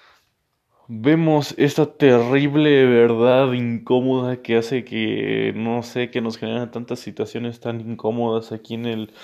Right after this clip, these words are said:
en el pecho, es que podemos darle contexto a nuestras vidas y decir, "Ok, esta es la verdad, entonces voy a creer una mentira". O, si lo quieres ver de forma más bonita,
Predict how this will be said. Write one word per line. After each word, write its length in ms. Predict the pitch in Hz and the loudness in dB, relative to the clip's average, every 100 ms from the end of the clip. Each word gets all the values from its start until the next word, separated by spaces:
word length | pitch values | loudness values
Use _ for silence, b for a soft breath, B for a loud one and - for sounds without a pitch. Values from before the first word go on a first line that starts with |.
| B B B B B | B B B B B
en 160 | 117 117 | -8 -4
el 140 | 117 | -6
pecho, 500 | 117 139 139 143 170 165 | 0 -2 -2 -8 -10 -6
es 140 | 127 - | -8 -4
que 140 | 135 | -6
podemos 460 | 120 120 123 131 120 | -2 -2 -2 -2 0
darle 260 | 120 127 | -2 -2
contexto 480 | 127 110 127 123 127 | -6 -4 -6 -4 -6
a 40 | |
nuestras 420 | 123 117 - 110 113 | -6 -8 -8 -10 -6
vidas 320 | 120 123 123 | -2 -2 0
y 40 | |
decir, 240 | 104 120 117 | -6 -4 -6
"Ok, 140 | 117 | -4
esta 280 | 120 120 131 | -4 -4 -4
es 40 | |
la 100 | 120 | 0
verdad, 460 | 107 104 110 143 - b b b b b _ _ 107 | 0 0 0 0 -2 b b b b b _ _ -10
entonces 760 | 104 120 131 135 135 - - b b b b b b | -6 -2 -2 -2 -10 -14 -18 b b b b b b
voy 240 | 104 120 | -2 0
a 160 | 123 123 | 0 -2
creer 340 | 113 107 120 127 | -4 0 0 -2
una 160 | 120 | -4
mentira". 760 | 101 101 101 - 120 98 101 _ _ _ - _ | -8 -12 -14 -8 -8 -8 -12 _ _ _ -20 _
O, 300 | 156 151 196 | -2 -2 -4
si 160 | 226 113 | -8 -8
lo 140 | 101 - | -8 -6
quieres 180 | 120 | -4
ver 100 | 117 | -4
de 60 | 110 | -4
forma 200 | 113 107 | -6 -6
más 100 | 107 | -6
bonita, 360 | 107 113 120 | -6 -8 -10